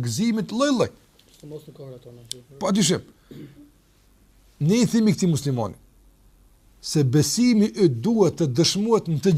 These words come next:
Speaker 1: gjitha këto situata. Pa përjashtim. Si edhe kur jam punë, po edhe kur jam punë.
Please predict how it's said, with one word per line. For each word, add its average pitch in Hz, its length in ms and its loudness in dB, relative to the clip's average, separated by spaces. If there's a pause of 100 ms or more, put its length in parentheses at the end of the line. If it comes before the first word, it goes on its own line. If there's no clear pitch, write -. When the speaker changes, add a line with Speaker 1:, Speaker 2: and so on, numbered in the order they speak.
Speaker 1:
gjitha 247 260 0
këto 190 160 -4
situata. 143 460 -6 (1000)
Pa 269 200 6
përjashtim. 226 440 0 (1300)
Si - 240 2
edhe 226 240 4
kur 214 160 2
jam 208 240 2
punë, 226 320 0
po 214 140 4
edhe 214 100 0
kur 202 160 -4
jam 170 180 -2
punë. 110 240 -8